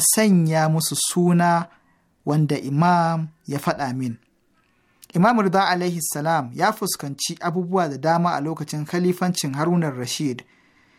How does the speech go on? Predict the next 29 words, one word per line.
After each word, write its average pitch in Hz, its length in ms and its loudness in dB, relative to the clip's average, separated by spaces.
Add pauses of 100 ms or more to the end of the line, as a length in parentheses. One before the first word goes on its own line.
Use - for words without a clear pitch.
(180)
musamman 196 520 2
ma 147 220 -2
daga 139 220 -8
ɓangaren 175 460 2
mazhabobi 170 680 0
daban-daban 156 640 0
na 160 80 2
Musulunci, 175 680 0 (920)
da 156 120 2
wanda 190 440 2 (220)
suka 151 800 0
fito 190 640 0 (220)
da 143 160 -4
sabbin 139 420 -4
aƙidoji, 180 720 0 (460)
don 170 100 4
haka 220 280 2
ne 147 180 0
ma 143 280 0
ya 185 120 -2
shagaltu 151 640 -2
wajen 175 220 2
tarbiyyantar 175 640 0
da 151 320 0
almajiransa 147 920 0 (800)
da 147 100 0
karantar 196 420 2
da 165 100 0
su 151 300 -2